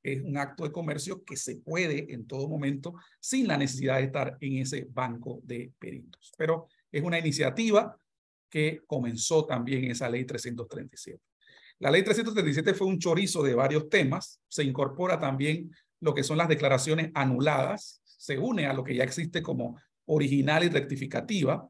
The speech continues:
La anulada viene a ser aquella gestión que hace el obligado tributario para tratar de eliminar una declaración que pasó como original, que no la voy a rectificar por una sola razón,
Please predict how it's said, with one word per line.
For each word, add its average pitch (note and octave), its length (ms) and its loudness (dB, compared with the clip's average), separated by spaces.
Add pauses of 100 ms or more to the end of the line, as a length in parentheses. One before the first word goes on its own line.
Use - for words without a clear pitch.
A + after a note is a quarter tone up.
La D3+ 200 2
anulada E3 480 6
viene F#3 200 0
a D#3+ 60 0
ser F3 320 2 (340)
aquella E3+ 460 0
gestión F3+ 560 -2
que D3+ 180 0
hace D#3+ 440 -2 (380)
el F3+ 420 -2
obligado F3 520 2
tributario E3 720 -2 (380)
para D#3 200 2
tratar G3 460 0
de F3 80 0
eliminar E3 640 -2
una G#3 320 0
declaración G3 640 -2
que D#3+ 160 -2
pasó - 520 -2 (520)
como E3+ 260 0
original, F3 560 0 (460)
que D#3+ 200 0
no D#3+ 260 2
la A3+ 120 2
voy F3+ 140 4
a F3+ 80 6
rectificar F#3+ 840 -4
por F#3+ 240 0
una A#3 220 0
sola G3+ 220 2
razón, F3+ 360 -2